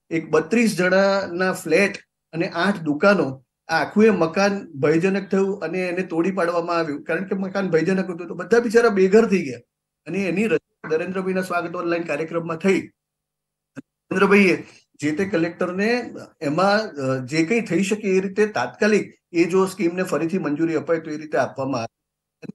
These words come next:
બત્રીસ જણાના ફ્લેટના, અ, અ, રહીશોને નવા ફ્લેટ પણ બંધાયા. એ આઠ દુકાનધારકોને દુકાન પણ મળી. હવે તો આ એક દાખલો મેં કહ્યો, પણ આવા જે અમુક જે દાખલા સાંભળવા મળે, આપણને એમ થાય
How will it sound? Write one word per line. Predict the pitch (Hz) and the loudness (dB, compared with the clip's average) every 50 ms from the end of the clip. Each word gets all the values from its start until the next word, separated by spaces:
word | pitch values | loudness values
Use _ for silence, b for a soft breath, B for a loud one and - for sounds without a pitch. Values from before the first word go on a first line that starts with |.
| _ _ - | _ _ -6
બત્રીસ | 147 147 - 190 196 185 160 | -6 -6 -4 -4 -4 -4 -2
જણાના | 160 165 160 165 170 170 | -2 0 0 0 0 -2
ફ્લેટના, | 165 - 143 135 135 135 135 151 160 165 165 165 165 | -4 -6 -8 -8 -8 -10 -8 -4 -2 -2 -2 -2 -4
અ, | 165 - - _ - 131 127 120 123 123 120 117 113 123 | -6 -8 -12 _ -6 -4 -4 -4 -4 -4 -6 -6 -6 -4
અ, | 120 120 120 110 107 104 | -4 -2 -2 -4 -6 -10
રહીશોને | - 120 113 123 127 135 165 165 165 175 175 175 180 180 | -10 -6 -4 -2 0 0 0 -2 -2 -4 -4 -4 -4 -6
નવા | 160 131 123 127 147 160 | -6 -6 -4 -4 -4 -4
ફ્લેટ | 160 165 - 107 110 113 110 - | -4 -6 -6 -6 -6 -6 -6 -6
પણ | 185 175 170 | -4 -2 -2
બંધાયા. | 165 160 156 156 160 165 170 170 185 190 - _ _ _ _ _ - | -2 -2 -2 0 0 0 0 -2 -4 -8 -16 _ _ _ _ _ -6
એ | |
આઠ | 127 131 143 151 - | -4 -2 -4 -4 -6
દુકાનધારકોને | - 120 107 - 156 151 143 143 139 151 147 151 147 147 151 | -8 -6 -2 0 0 0 2 2 0 0 0 -2 -4 -4 -4
દુકાન | 151 - - - - 135 156 165 | -4 -6 -8 -4 -2 -2 -2 0
પણ | 160 170 165 | 0 0 0
મળી. | 156 139 143 139 143 147 156 - _ _ _ _ _ _ _ _ - | 2 0 0 -2 -4 -6 -8 -10 _ _ _ _ _ _ _ _ -2
હવે | 127 143 165 170 | 2 2 2 4
તો | 214 | 4
આ | 208 190 196 | 2 2 2
એક | 196 185 208 202 226 | 2 2 0 2 2
દાખલો | 196 165 - - 143 | 2 2 2 0 -4
મેં | 117 110 113 | -4 -4 -6
કહ્યો, | - - - - - _ | -8 -12 -18 -20 -16 _
પણ | - 185 | -12 -12
આવા | - - 117 120 151 180 | -10 -8 -6 -4 -4 -2
જે | 175 175 190 190 | -2 0 -2 -2
અમુક | 185 120 117 131 156 156 | -2 -4 -6 -6 -6 -8
જે | 156 143 156 | -8 -6 -4
દાખલા | 151 120 104 92 - 147 151 | -4 -4 -6 -6 -6 -6 -6
સાંભળવા | - - 110 104 113 127 139 143 131 | -6 -8 -8 -6 -4 -4 -4 -4 -6
મળે, | 113 110 127 143 | -8 -8 -10 -10
આપણને | 143 135 131 - 208 208 247 | -12 -12 -8 -4 0 0 2
એમ | 233 196 156 | 0 0 -2
થાય | 165 147 165 | -2 -4 -4